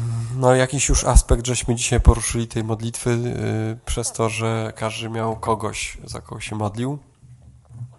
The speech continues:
Pamiętajcie te imiona. E, dlaczego się modli dzisiaj? Dlaczego się modlić? Słowo, pytanie,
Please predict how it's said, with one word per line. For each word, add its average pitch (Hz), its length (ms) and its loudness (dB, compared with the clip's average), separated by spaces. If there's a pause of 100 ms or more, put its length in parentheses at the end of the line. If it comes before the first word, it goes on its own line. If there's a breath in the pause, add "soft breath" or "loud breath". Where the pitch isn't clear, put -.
(260)
Pamiętajcie 113 520 -2
te - 100 -10
imiona. 107 440 -4 (1400 loud breath)
E, 113 280 -2 (260)
dlaczego 139 520 6
się 131 200 8
modli 107 420 6
dzisiaj? - 480 -4 (380)
Dlaczego 123 520 0
się 113 200 2
modlić? 101 600 -4 (1000 loud breath)
Słowo, 143 440 2
pytanie, 143 560 4